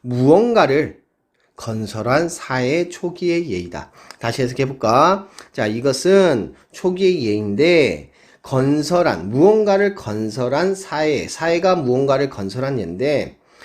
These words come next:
얘네들은 뭘 건설을 했냐면 사회 그 자체가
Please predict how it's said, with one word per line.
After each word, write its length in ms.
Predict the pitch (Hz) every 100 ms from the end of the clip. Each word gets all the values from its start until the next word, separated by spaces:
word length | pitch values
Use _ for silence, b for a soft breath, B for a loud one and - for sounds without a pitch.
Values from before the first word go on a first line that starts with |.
| B B -
얘네들은 800 | 160 220 202 190 208 214 131 - B _
뭘 360 | 127 156 226
건설을 460 | 202 165 - 131 131
했냐면 640 | 147 135 127 175 110 73 b b b
사회 560 | - - 180 196 202 202
그 240 | 165 160
자체가 840 | 135 98 - 113 104 165 110 69